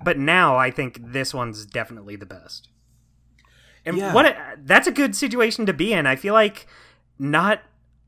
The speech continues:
Speaker 1: often does a Telltale season really,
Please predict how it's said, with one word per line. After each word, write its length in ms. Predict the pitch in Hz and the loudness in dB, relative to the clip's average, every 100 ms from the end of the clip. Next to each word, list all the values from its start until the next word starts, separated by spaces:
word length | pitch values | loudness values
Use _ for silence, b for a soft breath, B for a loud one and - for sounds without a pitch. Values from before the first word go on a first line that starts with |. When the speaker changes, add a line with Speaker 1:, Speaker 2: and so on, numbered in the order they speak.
| _ | _
Speaker 1:
often 680 | 139 147 196 180 135 131 120 | 4 6 6 4 -2 -4 -4
does 360 | 135 123 - | -4 -4 -8
a 80 | 135 | -10
Telltale 560 | 120 160 156 - 170 143 | -6 -4 -4 -2 -2 -2
season 640 | - 156 156 143 117 113 110 | -4 -6 -4 -4 -6 -8 -14
really, 840 | 113 117 139 147 143 127 123 117 | -12 -6 -2 0 -2 -4 -10 -16